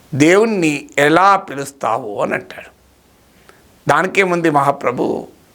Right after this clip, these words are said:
అని, "ఆస్థానానికి వెళ్దాం రండి" అంటాడు. ఆస్థానానికి వెళ్తారు. వెళ్ళి ఆస్థానంలో ఒక పెద్ద స్టాండ్ తెప్పియస్-, "తెప్పియండి మహాప్రభు" అంటాడు.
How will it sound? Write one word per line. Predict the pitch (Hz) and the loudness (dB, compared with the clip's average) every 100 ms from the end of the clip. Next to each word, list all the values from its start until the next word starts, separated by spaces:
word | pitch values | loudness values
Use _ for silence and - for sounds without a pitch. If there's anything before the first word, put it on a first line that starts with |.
| _ _ _ _ - | _ _ _ _ -6
అని, | 156 233 170 | -4 -2 0
"ఆస్థానానికి | 143 147 160 - 254 165 151 117 | 2 2 2 -2 0 0 0 -6
వెళ్దాం | 123 139 151 139 | -6 0 0 0
రండి" | 123 131 | -4 -2
అంటాడు. | - - - - _ _ _ - | -2 -4 -16 -18 _ _ _ -2
ఆస్థానానికి | 160 - 143 131 139 208 | -2 0 -2 0 -2 -4
వెళ్తారు. | - - 95 - _ _ _ - - - - _ - | -6 -10 -14 -16 _ _ _ -20 -20 -20 -20 _ 2
వెళ్ళి | 160 247 180 170 143 - - _ 120 - - | 2 4 2 2 -2 -8 -20 _ -4 -2 2
ఆస్థానంలో | 190 196 220 180 165 180 180 156 - - | 2 2 0 0 0 2 2 2 -4 -8
ఒక | 143 - 143 143 131 - _ _ _ _ _ _ _ _ - | -4 0 2 4 0 -4 _ _ _ _ _ _ _ _ -4
పెద్ద | 156 160 | -2 -2
స్టాండ్ | 180 - 156 208 170 | -4 0 0 0 -4
తెప్పియస్-, | 131 - 101 - - - | -8 -10 -12 -14 -18 -4
"తెప్పియండి | 151 143 - 156 143 135 | -4 -2 -2 0 0 -2
మహాప్రభు" | 127 160 - 208 143 | -2 -2 -2 -4 -2
అంటాడు. | 120 - 95 | -2 -4 -12